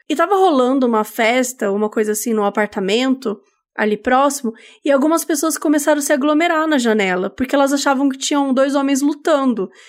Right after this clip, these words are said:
Tipo, não dava pra ver muito bem, sabe? Porque ele, a pessoa colocou o taxista no colo dela, porque ele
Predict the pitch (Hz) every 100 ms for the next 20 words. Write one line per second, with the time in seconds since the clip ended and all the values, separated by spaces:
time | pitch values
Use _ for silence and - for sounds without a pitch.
0 | _ - - 277 285 403 415 285 254 240
1 | 233 214 190 262 - 233 214 339 240 226
2 | - - - - 262 294 277 285 - -
3 | 285 330 269 - - 262 269 262 311 302
4 | 302 262 240 233 - 240 240 226 - 240
5 | 226 220 226 226 - 233 - 220 214 226
6 | 196 262 247 220 262 302 220 190 - -
7 | - - 311 330